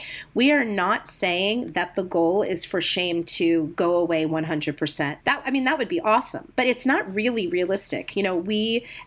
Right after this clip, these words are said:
as humans experience shame. A lot of us, um, come from histories, right, where we feel sh-, where we, we grow up with shame.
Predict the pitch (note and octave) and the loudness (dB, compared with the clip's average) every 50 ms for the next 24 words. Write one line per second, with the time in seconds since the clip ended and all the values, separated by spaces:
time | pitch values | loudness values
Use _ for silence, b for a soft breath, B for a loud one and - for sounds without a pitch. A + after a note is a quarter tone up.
0 | B - G#3 F#3+ - - B3+ B3+ C4+ B3+ G#3+ G3 F#3+ F3+ - - - - - - | B -2 -2 0 0 0 2 2 4 4 2 2 0 0 -2 -2 -2 -4 -4 0
1 | G3+ G#3 G#3 G#3 G3+ F#3 F3+ - - D#3+ D#3 D3+ C#3+ C#3 D#3 - F#3+ G3 E3 F3 | 0 2 2 2 2 0 0 -2 0 0 0 0 -2 -2 -2 -2 0 0 0 2
2 | F#3+ F#3 F#3+ F3+ F3+ E3+ - - - - G3 F3 D#3+ D#3+ - - - - - G#3 | 0 0 0 0 0 2 0 0 0 -2 -4 -4 -4 -4 -6 -8 -8 -6 -2 -2
3 | G3+ G#3 G#3 - - F#3 E3+ D#3 D3+ - - F#4 G4 - - - E3 C3+ A#2 - | -2 -2 -2 -2 0 0 0 0 -2 0 0 0 0 0 -2 -2 -2 -2 -2 -4
4 | - - - F3 F3 F#3 G3 F#3+ F3+ F3+ F3 G3+ G3 F3+ F3+ F3+ F3+ - - - | -6 -4 -2 0 0 0 0 0 -2 -2 -2 0 0 2 2 0 0 -4 -6 -2
5 | A#3 A#3+ B3+ A3+ A#3 - - - - G3 G#3 G#3 A3 G#3+ G#3 F#3 - - G3 G#3+ | 0 2 2 2 2 0 0 0 0 0 0 0 0 -2 -4 -6 -6 -6 -4 -4
6 | G#3+ - F#3 G#3+ A3 A3 A3 G#3+ G#3+ - G3 G3 G3 - - - F3 D#3 C3 - | -2 0 0 2 4 4 2 2 0 0 0 0 0 0 -2 -2 -2 -2 -2 -4
7 | - | -8